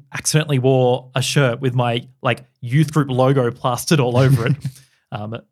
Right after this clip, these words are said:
Speaker 1: which is fun because tonight we have a huge evangelistic invite night event, which I'm going to straight from this and I'm very excited about.
Speaker 2: Mm.
Speaker 1: And so a little insight about what's coming up next for me in the next few hours after we record this.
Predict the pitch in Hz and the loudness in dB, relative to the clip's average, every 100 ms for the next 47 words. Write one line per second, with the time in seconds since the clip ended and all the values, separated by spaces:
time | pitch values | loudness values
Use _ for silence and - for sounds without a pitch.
0 | - 285 - - 190 185 123 147 147 139 | -4 -2 -2 -2 0 0 0 0 2 2
1 | 151 143 147 131 - 156 147 147 143 - | 2 2 0 -2 -2 0 2 2 0 -4
2 | 139 131 131 123 131 131 135 131 127 120 | -4 -2 -2 -2 -4 -2 -6 -6 -6 -2
3 | 117 135 120 110 - 113 110 117 - _ | -2 -2 -4 -4 -6 -10 -10 -10 -14 _
4 | _ _ _ 127 113 120 120 117 113 123 | _ _ _ -6 -4 -2 0 -2 -2 -6
5 | 110 - 120 - 117 123 127 - 113 107 | -4 -4 -6 -6 -4 -4 -4 -8 -8 -8
6 | 110 110 110 - 110 113 110 113 127 - | -6 -8 -8 -8 -6 -6 -6 -6 -8 -10
7 | _ _ _ - 117 139 139 120 120 131 | _ _ _ -8 -4 -2 -2 -2 -2 -4
8 | 214 156 147 147 151 156 151 156 156 - | -2 2 2 2 2 2 2 2 0 -2
9 | - 151 165 160 151 190 - - 147 196 | -2 0 -2 -2 -4 -2 -4 0 2 2
10 | 302 175 156 175 - 143 165 247 180 165 | 2 2 2 0 0 0 2 2 0 -2
11 | 175 175 170 160 190 208 302 | -2 -2 -2 -2 -4 -6 -10